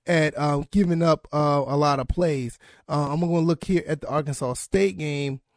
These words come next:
Uh, let's see, uh, where's the stats? I'm gonna get these stats up. Uh, let's see, box score. There we go. Um, you know, we, we gave up four hundred and forty-three. A lot of that was in garbage time,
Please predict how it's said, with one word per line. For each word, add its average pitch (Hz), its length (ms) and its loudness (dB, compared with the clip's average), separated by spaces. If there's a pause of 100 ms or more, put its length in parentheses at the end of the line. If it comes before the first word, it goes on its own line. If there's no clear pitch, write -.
(540)
Uh, 151 480 4
let's 160 220 -2
see, 151 260 -8 (140)
uh, 127 300 -6
where's 135 360 -2
the 131 100 -14
stats? 135 640 -6
I'm 143 60 -8
gonna 139 80 -8
get 135 140 -10
these 127 200 -10
stats 143 400 -4
up. 143 220 -2 (1120)
Uh, 127 380 -6
let's 127 220 -8
see, 110 200 -10
box - 300 -10
score. 120 200 -10
There 113 140 -6
we 110 100 -12
go. 123 300 -8 (500)
Um, 165 640 0 (720)
you 247 200 6
know, 247 160 8
we, 226 240 6
we 240 140 6
gave 240 340 6
up 220 160 4
four 233 160 4
hundred 220 220 6
and 190 100 6
forty-three. 220 440 6
A 190 60 6
lot 196 200 4
of 190 80 4
that 202 180 6
was 180 320 4
in 160 120 2
garbage 170 380 4
time, 196 380 0